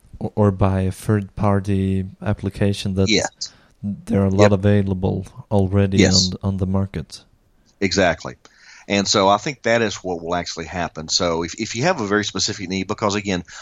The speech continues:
Speaker 2: a lot of times you don't need the full breadth of the C R M mobile client, you, you know, 'cause you don't, again, you won't, you won't need a, accounts, you won't contacts, you, you need to know where you are, the address.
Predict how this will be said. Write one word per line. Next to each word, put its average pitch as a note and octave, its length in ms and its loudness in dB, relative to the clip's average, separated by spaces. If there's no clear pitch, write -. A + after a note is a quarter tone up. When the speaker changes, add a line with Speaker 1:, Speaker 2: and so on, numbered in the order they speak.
Speaker 2:
a - 60 -2
lot D#3 80 4
of D3 80 2
times G#2 240 0
you C3+ 60 2
don't A2 260 0
need A#2 240 -2
the G2 80 0
full A#2+ 500 0
breadth G2 460 0
of F2+ 180 -2
the F2+ 80 -2
C G2+ 220 2
R F2 120 0
M E2+ 60 -6
mobile E2 440 -6
client, D2 520 -8
you, F2+ 240 -10
you F2 140 -10
know, D#2+ 100 -8
'cause F2 220 -8
you G2 80 -4
don't, G2+ 200 2
again, G2 220 0
you F#2 140 -2
won't, A#2 260 2
you G2+ 140 -2
won't G2 180 -2
need F#2+ 180 2
a, F2 180 2
accounts, F2 480 -2
you F#2+ 80 -4
won't F2+ 140 -6
contacts, E2+ 640 0
you, F2+ 180 -6
you G2+ 80 -4
need G2+ 160 2
to F#2+ 60 0
know F2 60 0
where G2+ 160 2
you F2 220 2
are, F2 220 4
the E2 160 -4
address. F2 440 0